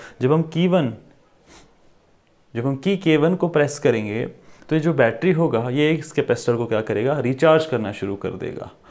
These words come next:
और एक टाइम आएगा कि जब ये कैपेसिटर फुली चार्ज हो जाएगा, जब ये फुली चार्ज हो जाएगा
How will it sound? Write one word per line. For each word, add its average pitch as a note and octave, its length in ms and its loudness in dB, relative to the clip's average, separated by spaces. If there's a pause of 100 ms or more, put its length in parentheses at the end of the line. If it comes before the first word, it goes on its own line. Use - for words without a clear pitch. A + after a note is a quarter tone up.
(300)
और A#2+ 520 4
एक D#3+ 200 2
टाइम F3+ 260 4
आएगा D3+ 340 4 (220)
कि D3+ 120 -2
जब D#3+ 140 2
ये F#3+ 180 6
कैपेसिटर D#3+ 500 -2
फुली D#3+ 340 2
चार्ज D3 340 4
हो B2+ 100 4
जाएगा, G#2 320 0
जब B2+ 140 0
ये D3+ 80 0
फुली D3 280 0
चार्ज D3 320 4
हो C#3+ 80 0
जाएगा A2 400 2